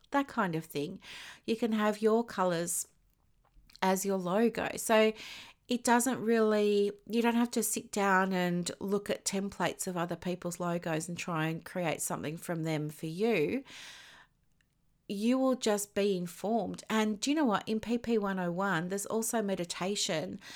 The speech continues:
um, that helps you receive your logo. So you don't even have to, you receive it from your subconscious mind using this meditation. Um, so you can do that if you're in P P one oh one. Um, yeah. So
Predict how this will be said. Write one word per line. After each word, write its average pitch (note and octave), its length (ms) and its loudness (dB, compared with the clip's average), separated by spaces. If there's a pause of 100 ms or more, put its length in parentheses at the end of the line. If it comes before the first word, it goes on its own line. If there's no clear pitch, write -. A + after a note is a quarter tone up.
(300)
um, F#3 480 4
that G#3 140 2
helps F#3 280 0
you F#3+ 60 -4
receive A3+ 640 0
your G3 160 2
logo. D3+ 640 -2
So - 180 -4
you A#3+ 160 2
don't A#3+ 280 2
even A3+ 240 -2
have G3+ 200 -4
to, - 160 -6
you G#3 160 -4
receive G3+ 360 0
it - 80 -4
from F#3+ 160 -6
your F3+ 100 -2
subconscious E3+ 640 -6
mind F3 340 -2
using E3 240 -6
this D#3 220 -6
meditation. D#3+ 580 -8 (540)
Um, F#3 360 4
so - 160 0
you A#3+ 120 4
can A#3 160 -8
do B3 180 2
that G#3 240 2
if - 140 -8
you're G3+ 100 0
in F#3 80 -4
P F#3+ 160 -4
P F#3 180 -4
one E3+ 200 -4
oh D#3+ 100 -4
one. F3+ 320 -2 (640)
Um, F3 480 0 (560)
yeah. G3+ 160 0 (420)
So A#3+ 460 4